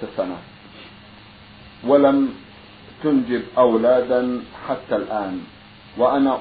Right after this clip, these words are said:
أعاملها معاملة حسنة، وهي تبادلني هذه المعاملة الحسنة بالمعاملة السيئة،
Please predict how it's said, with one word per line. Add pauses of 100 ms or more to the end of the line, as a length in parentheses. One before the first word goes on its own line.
(120)
أعاملها
معاملة (120)
حسنة، (400)
وهي (100)
تبادلني
هذه
المعاملة
الحسنة
بالمعاملة
السيئة،